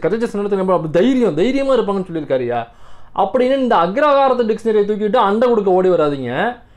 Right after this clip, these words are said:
இந்த இடத்துல கரேஜஸ் அப்படிங்கிறது திமிருன்னு அர்த்தம், புரியுதுங்களா? ஆ, உங்களுக்கு புரியுற மாதிரி சொல்றேனே, "திமிரு பிடிச்ச கழுதைங்க பொண்-, பெண்கள்லாம்" அப்படின்னு சொல்ற அப்படி. ஊர்ல சொல்லுவாங்கல்ல, "இந்த பொண்ணு அது சரியான திமிரு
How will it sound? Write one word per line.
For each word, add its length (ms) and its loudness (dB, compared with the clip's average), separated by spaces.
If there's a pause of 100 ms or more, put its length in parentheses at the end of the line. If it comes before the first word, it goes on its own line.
(180)
இந்த 240 0
இடத்துல 260 2
கரேஜஸ் 580 2
அப்படிங்கிறது 540 0 (160)
திமிருன்னு 380 2
அர்த்தம், 320 -2 (560)
புரியுதுங்களா? 520 -2 (480)
ஆ, 340 0
உங்களுக்கு 360 0
புரியுற 180 2
மாதிரி 260 2
சொல்றேனே, 460 -2 (520)
"திமிரு 300 2
பிடிச்ச 220 2
கழுதைங்க 560 2
பொண்-, 280 0
பெண்கள்லாம்" 480 2
அப்படின்னு 280 0
சொல்ற 140 0
அப்படி. 260 -2
ஊர்ல 260 0
சொல்லுவாங்கல்ல, 760 0 (340)
"இந்த 140 -16
பொண்ணு 220 0
அது 200 2
சரியான 420 2
திமிரு 300 0